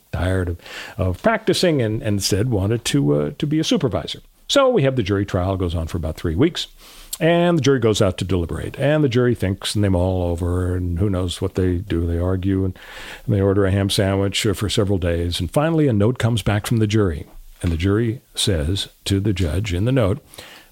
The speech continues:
"Can we vote for the plaintiff, the medical professional, but only give him one dollar?" Well, as it happens, the judge thought about it and looked over the evidence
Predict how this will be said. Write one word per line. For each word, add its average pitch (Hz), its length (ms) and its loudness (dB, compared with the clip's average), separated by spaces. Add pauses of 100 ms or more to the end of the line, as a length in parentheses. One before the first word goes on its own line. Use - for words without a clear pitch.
(300)
"Can 160 180 4
we 294 120 4
vote 131 280 2
for 113 100 0
the 85 120 0
plaintiff, - 720 -2 (380)
the 76 180 -4
medical 78 340 -2
professional, - 600 -4 (580)
but 107 180 2
only 143 240 2
give 143 140 2
him 123 140 4
one 101 280 2
dollar?" 98 420 0 (1000)
Well, 156 160 4
as 156 120 4
it 156 80 4
happens, 156 440 2
the 131 100 0
judge 147 420 2 (220)
thought 131 140 2
about 123 200 2
it 127 120 0
and 104 80 0
looked 110 180 0
over 107 140 2
the 104 120 2
evidence 113 440 0